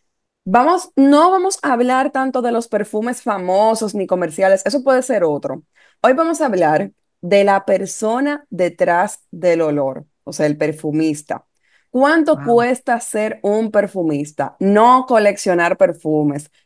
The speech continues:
Speaker 1: no comprarte uno caro, sino crear el aroma desde cero. Para entender el presupuesto,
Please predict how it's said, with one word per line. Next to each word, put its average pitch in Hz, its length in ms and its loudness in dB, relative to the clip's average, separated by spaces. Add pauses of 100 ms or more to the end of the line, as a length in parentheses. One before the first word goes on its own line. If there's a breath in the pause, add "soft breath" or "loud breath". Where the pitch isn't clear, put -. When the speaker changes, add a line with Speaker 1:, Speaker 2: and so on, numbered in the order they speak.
Speaker 1:
no 190 180 0
comprarte 214 500 0
uno 180 340 -2
caro, 151 520 -4 (220)
sino 226 400 -6
crear 226 420 0
el 240 120 0
aroma 196 400 2
desde 165 280 -4
cero. 123 480 0 (1120)
Para 240 200 2
entender 247 360 0
el 320 100 0
presupuesto, 170 800 -4